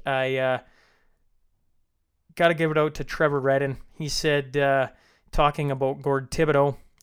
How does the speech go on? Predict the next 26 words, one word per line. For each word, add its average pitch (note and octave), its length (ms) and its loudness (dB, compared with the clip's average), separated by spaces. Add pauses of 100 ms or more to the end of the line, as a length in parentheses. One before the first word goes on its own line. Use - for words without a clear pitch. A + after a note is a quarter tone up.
who C#3+ 220 -8
was, B2+ 360 -4
I C3 80 -10
guess, B2+ 320 -10
only B2+ 320 -8
a A2 80 -10
couple A#2+ 300 -10
episodes, B2 500 -12
or A#2 240 -10
a A#2 60 -12
couple C#3 260 -8
days C3+ 220 -2
ago, A#2 160 -10
I A2+ 60 -12
shouldn't - 260 -20
say - 100 -20
a - 40 -20
couple - 280 -16
episodes, - 400 -16
Monday. C#3 380 -4 (680)
He E3+ 60 -8
said, D3+ 360 -2 (120)
"He's D#3+ 200 -6
a D3+ 40 -4
very E3+ 300 4
articulate D#3+ 640 -4